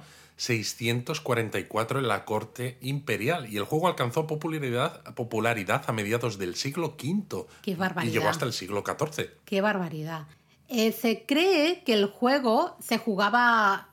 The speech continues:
Speaker 2: bueno, fuera, ¿no? En un campo. Normalmente se ponían en un círculo varios jugadores.
Speaker 1: Entre
Speaker 2: Esto en
Speaker 1: cuatro
Speaker 2: el
Speaker 1: y ocho,
Speaker 2: pasado,
Speaker 1: ¿no? Se
Speaker 2: ¿eh?
Speaker 1: decía.
Speaker 2: En el pasado, exacto, entre cuatro y ocho jugadores.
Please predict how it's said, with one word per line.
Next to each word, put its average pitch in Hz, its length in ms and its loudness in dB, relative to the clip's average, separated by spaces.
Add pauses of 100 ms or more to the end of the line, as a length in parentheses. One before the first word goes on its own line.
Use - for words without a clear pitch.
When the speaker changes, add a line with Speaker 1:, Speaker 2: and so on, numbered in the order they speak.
Speaker 2:
bueno, 175 340 -2
fuera, 190 400 2
¿no? 185 160 2
En 220 60 2
un 185 80 2
campo. 214 300 2
Normalmente 202 440 4
se 208 180 0
ponían 208 600 2
en 208 120 4
un 202 160 2
círculo 202 760 2
varios 180 580 -2
jugadores. 208 1000 0 (160)
Speaker 1:
Entre 123 240 2
Speaker 2:
Esto - 20 6
en 330 60 6
Speaker 1:
cuatro 127 260 6
Speaker 2:
el - 80 4
Speaker 1:
y 147 40 4
ocho, 117 100 4
Speaker 2:
pasado, 202 280 4
Speaker 1:
¿no? - 60 0
Se 214 100 2
Speaker 2:
¿eh? 415 40 6
Speaker 1:
decía. 208 180 0
Speaker 2:
En 220 80 4
el 294 140 0
pasado, 170 380 -4
exacto, 175 300 -6
entre - 200 -6
cuatro 240 280 2
y 196 40 4
ocho 202 180 0
jugadores. 254 540 2